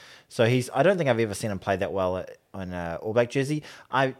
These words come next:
he never manages a game particularly well in an All Black jersey.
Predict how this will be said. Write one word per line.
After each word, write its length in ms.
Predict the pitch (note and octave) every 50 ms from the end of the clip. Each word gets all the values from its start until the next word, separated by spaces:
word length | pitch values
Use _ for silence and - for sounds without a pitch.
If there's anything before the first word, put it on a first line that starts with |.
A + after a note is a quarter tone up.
| -
he 140 | - C3 C3
never 320 | C#3 D3 E3+ F3+ G#3 G#3 E3+
manages 580 | C3+ B2 A#2+ A#2+ A#2+ A#2+ B2+ A#2 A#2 A2 G#2
a 60 | G#2
game 440 | E2 - - F2 E2+ F#2+ G#2 A2+ A#2+
particularly 460 | B2+ B2+ - C#3 C3 - - C3+ B2+
well 220 | C#3 C#3+ D3 D3 C#3+
in 60 | C#3
an 60 | C#3
All 200 | C#3+ - D#3+ C#3+
Black 220 | D3 D3+ C#3+ D3 D3
jersey. 560 | - D#3 D#3+ D3+ D3 F#3+ F#3+ F#3+ F#3+ F#3